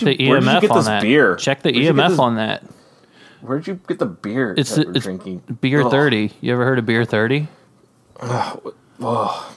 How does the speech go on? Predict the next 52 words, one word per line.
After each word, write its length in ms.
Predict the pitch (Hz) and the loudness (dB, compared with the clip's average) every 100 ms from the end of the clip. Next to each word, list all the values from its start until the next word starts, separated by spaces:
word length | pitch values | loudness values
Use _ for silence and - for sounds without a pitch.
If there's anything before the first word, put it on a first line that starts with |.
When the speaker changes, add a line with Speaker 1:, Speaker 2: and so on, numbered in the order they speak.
| _ | _
Speaker 2:
It's 160 | 131 - | -6 -4
the 80 | 131 | -4
cheapest 500 | - 147 147 131 - | -2 0 0 -2 -2
beer. 240 | 139 135 | 2 2
It 80 | 117 | 4
only, 240 | 117 120 | 2 2
they 160 | 117 120 | 2 2
only 180 | 123 120 | 2 0
sell 240 | - 120 | 0 0
it 40 | 120 | 0
in 80 | |
thirty 240 | 110 113 113 | 0 0 -2
packs. 600 | - 107 95 - - - _ | -2 -2 -2 -8 -18 -18 _
So 260 | - 127 110 | -2 2 2
you 160 | 110 | 2
can 100 | 117 | 0
get, 120 | 117 123 | 0 2
Speaker 1:
Is 40 | |
Speaker 2:
like, 100 | 143 | 4
Speaker 1:
that 80 | 170 175 | 4 2
the 60 | |
stuff 180 | 180 196 | 2 2
that 100 | 160 | 4
they 120 | 131 127 | 4 4
sell 180 | 143 | 2
at 60 | 95 | 0
Costco 540 | 117 110 - 139 139 | 0 0 0 2 2
that 60 | 104 | 2
just 140 | 117 - | -2 -2
says 200 | 113 104 | -2 -2
light 200 | 101 - | -2 -4
beer? 360 | 98 104 107 - _ - | -4 -2 -4 -8 _ 0
Speaker 2:
Yeah, 280 | 147 117 - _ | 2 2 -2 _
no, 260 | 147 147 117 | 2 4 2
it 100 | 117 | 2
says 260 | 175 185 | 2 2
Beer 260 | 127 147 151 | 2 2 2
thirty 380 | 135 143 139 110 | 2 2 2 0
and 100 | 110 | -2
it's 100 | 104 | -4
purple. 480 | - 156 151 113 104 | -2 -2 0 0 0
So 160 | - | -4
kids 300 | 110 131 139 | -2 -2 -2
try 180 | 135 143 | -2 -2
to 60 | 143 | -2
get 180 | 151 156 | -4 -6
it 80 | |
'cause 100 | 143 | -6
they 100 | 123 | -8
think 160 | 117 117 | -6 -8
it's 80 | 110 | -8
soda. 460 | 120 120 151 165 | -8 -6 -6 -8